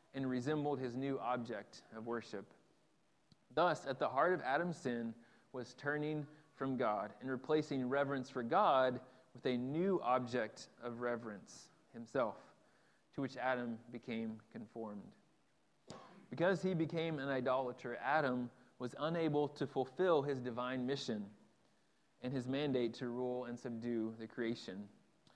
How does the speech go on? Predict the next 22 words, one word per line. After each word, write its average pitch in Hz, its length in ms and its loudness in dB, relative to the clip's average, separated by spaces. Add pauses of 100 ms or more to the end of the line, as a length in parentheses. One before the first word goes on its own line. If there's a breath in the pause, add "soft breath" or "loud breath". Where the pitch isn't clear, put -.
(320 soft breath)
As 165 140 6
an 196 80 4
image 165 360 4
bearer, 120 280 4
Adam 156 280 4
was 160 180 -2
to 147 100 -2
reflect 156 560 0
the 143 80 -2
character 170 480 2
of 165 100 0
God, 117 300 2
which 123 180 -6
included 143 420 0
mirroring 127 800 2 (320 loud breath)
the 131 60 -6
divine 127 500 0
glory. 120 540 0 (640 soft breath)
Just 160 220 -2
as 143 160 0
Adam's 185 580 2
son, 170 640 2